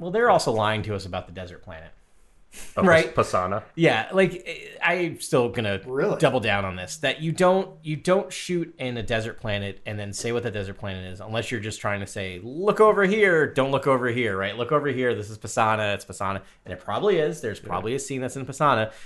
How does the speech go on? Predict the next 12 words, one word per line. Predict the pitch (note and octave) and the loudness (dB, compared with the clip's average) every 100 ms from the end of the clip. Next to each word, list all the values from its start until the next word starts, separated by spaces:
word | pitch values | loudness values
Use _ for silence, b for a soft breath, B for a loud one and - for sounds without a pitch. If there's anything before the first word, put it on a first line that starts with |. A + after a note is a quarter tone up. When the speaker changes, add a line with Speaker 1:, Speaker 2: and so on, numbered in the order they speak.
| B | B
Speaker 1:
but | B2+ B2+ | -4 -2
they | A#2 | 0
actually | A#2+ B2+ D3 | 0 0 -4
took | C3 C3+ | -6 -6
the | B2 | -6
entire | A2 A2+ G#2 | -6 -4 -4
crew | - F#3+ C3+ | -2 0 0
there | G2+ F#2+ F#2+ F#2 b b b | 0 0 -2 -4 b b b
to | - | -6
shoot | B2+ - B2+ A2 - - _ _ - | -4 -2 -4 -4 -8 -18 _ _ -12
something | - A2+ A2+ G2 | -6 -6 -6 -8
else. | C#2+ - - | -8 -10 -12